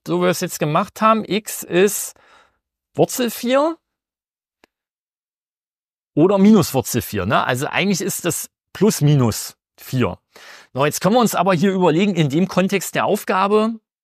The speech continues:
wenn der Strom negativ ist, also ja, wäre das eine Lösung, ja, dann fließt der Strom im Prinzip andersrum in unserer Masche, aber das ist nicht, jetzt nicht physikalisch sinnvoll, weil dann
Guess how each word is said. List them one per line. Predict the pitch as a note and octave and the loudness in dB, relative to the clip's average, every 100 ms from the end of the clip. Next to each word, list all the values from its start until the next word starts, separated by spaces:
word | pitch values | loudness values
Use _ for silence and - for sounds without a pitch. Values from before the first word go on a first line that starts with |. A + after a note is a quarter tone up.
| _ _ _ _ _ _ _ | _ _ _ _ _ _ _
wenn | C#3+ D#3 | -4 -4
der | D#3 | -4
Strom | - D#3+ E3 | -2 0 2
negativ | D3+ A3 G#3 G3+ G3+ G#3 | 2 0 -2 -2 -2 0
ist, | G#3 - - - - | 0 -2 -10 -14 -6
also | B2+ B2 | -4 0
ja, | A#2 A#2 E3+ | 2 4 2
wäre | A#2+ D#3 D#3+ | 2 0 0
das | C#3+ - | -2 -2
eine | C#3+ | 0
Lösung, | A#2+ D#3+ A#3 C#4 E4 - - | 2 2 2 -2 -4 -14 -4
ja, | D3 E3+ | -2 0
dann | C3 A#2 | -2 -8
fließt | - F3 F#3 - | -2 0 0 0
der | D3+ | -4
Strom | - E3 F#3 | 0 0 2
im | D#3+ | 0
Prinzip | F3+ C#3 D#3+ - | -2 -2 -4 -4
andersrum | D#3+ A#3 A3+ G3+ A3+ | -2 -2 0 0 0
in | G#3+ | 0
unserer | G#3+ G3 F#3+ | -2 0 0
Masche, | F3 G3+ C4+ C#4+ _ - - - _ - | -2 -2 -4 -4 _ -20 -20 -20 _ -2
aber | C3+ C#3+ | 2 2
das | C#3 | 2
ist | E3+ E3 | -2 -2
nicht, | F3 - - _ _ _ _ | -2 -2 -12 _ _ _ _
jetzt | C3+ - | -10 -2
nicht | E3 - | -2 -2
physikalisch | F3+ D3+ C#3+ C#3 D#3 - | -2 -2 0 0 -2 -2
sinnvoll, | D#3 - D3 A2+ | -2 2 2 4
weil | A#2 A#2+ | 2 2
dann | B2 A#2+ A#2 | 0 -2 -4